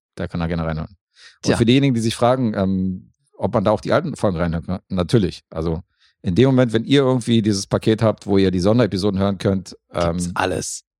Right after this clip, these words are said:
Speaker 1: könnt ihr alles hören, von der ersten bis zur heutigen Episode. Es ist nicht so, dass ihr jetzt nur die aktuellen hören dürft,
Speaker 2: Ja.
Speaker 1: sondern kann man die, die alten kann man natürlich dann alle nachhören.
Speaker 2: Naja, ist nicht so wie bei anderen, wie mir zu Ohren gekommen ist.
Speaker 1: Nee, andere sind da ein bisschen strenger.
Speaker 2: Ja.
Speaker 1: Und wenn wir schon dabei sind, für drei Euro gibt's Tabelleneinsicht,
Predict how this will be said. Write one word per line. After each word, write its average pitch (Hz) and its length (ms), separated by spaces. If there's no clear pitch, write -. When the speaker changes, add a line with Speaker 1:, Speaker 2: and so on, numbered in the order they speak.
Speaker 1:
könnt 104 220
ihr 92 80
alles 92 200
hören, 78 140
von 98 160
der 90 80
ersten 87 300
bis 87 180
zur 82 220
heutigen 85 300
Episode. 82 340
Es 78 220
ist - 100
nicht 87 100
so, 98 140
dass 85 120
ihr 95 60
jetzt 82 160
nur 101 80
die 95 120
aktuellen 95 360
hören 85 160
dürft, 107 300
Speaker 2:
Ja. 107 120
Speaker 1:
sondern 87 340
kann 95 100
man 90 160
die, 87 300
die 98 160
alten 90 180
kann 92 120
man 82 80
natürlich 78 220
dann 80 140
alle 131 220
nachhören. 104 420
Speaker 2:
Naja, 208 340
ist - 220
nicht 147 160
so 147 160
wie 151 100
bei 147 220
anderen, 98 400
wie 80 80
mir 78 140
zu - 160
Ohren 78 240
gekommen 76 320
ist. - 200
Speaker 1:
Nee, 123 220
andere 95 180
sind 107 120
da 135 60
ein 123 60
bisschen 113 200
strenger. - 320
Speaker 2:
Ja. - 80
Speaker 1:
Und 87 60
wenn 104 100
wir 113 80
schon 107 140
dabei 95 200
sind, 107 220
für - 120
drei 92 200
Euro 87 220
gibt's 82 200
Tabelleneinsicht, 101 800